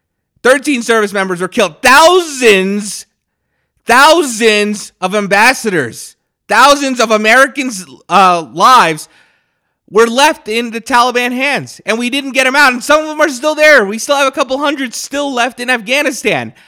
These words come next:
Oh, oh, we care about the American people. No, we don't. She should just be kicking rocks. She should be making big rocks into little rocks. Okay, Brittany Griner should be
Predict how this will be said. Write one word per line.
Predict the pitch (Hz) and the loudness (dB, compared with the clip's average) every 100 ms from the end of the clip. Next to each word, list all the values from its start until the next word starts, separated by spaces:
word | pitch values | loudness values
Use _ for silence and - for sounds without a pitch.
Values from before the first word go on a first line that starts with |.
| - 180 | -14 0
Oh, | 226 208 - - | 2 2 0 -4
oh, | 220 196 | 0 0
we | 170 208 | -2 -10
care | - 196 202 | -10 -6 -4
about | 196 185 175 | -2 -4 -6
the | 165 151 | -8 -8
American | 147 147 156 156 147 | -6 -4 -4 -6 -12
people. | 131 147 156 127 98 - - | -12 -12 -12 -14 -18 -20 -10
No, | 214 302 143 117 _ _ _ _ _ | 0 0 0 -4 _ _ _ _ _
we | 240 | -4
don't. | 294 277 123 _ _ - | 0 0 -2 _ _ -18
She | - 294 | -8 -8
should | 349 294 | -8 -8
just | 220 208 | -6 -6
be | 170 | -8
kicking | 160 269 - 240 | -10 -8 -6 -4
rocks. | 220 156 - | -2 -2 -4
She | 240 | -12
should | 226 | -10
be | 202 | -8
making | 196 208 180 139 | -4 -4 -6 -4
big | 185 233 | -2 0
rocks | 226 208 202 | 0 0 -2
into | 208 190 | -12 -8
little | 180 151 | -8 -6
rocks. | 131 110 - - - _ _ _ | -4 -6 -8 -18 -20 _ _ _
Okay, | - 226 | -6 -4
Brittany | 214 269 269 | -4 -4 -4
Griner | 214 226 208 | 0 0 0
should | - 185 | -4 -12
be | 160 160 143 | -10 -12 -14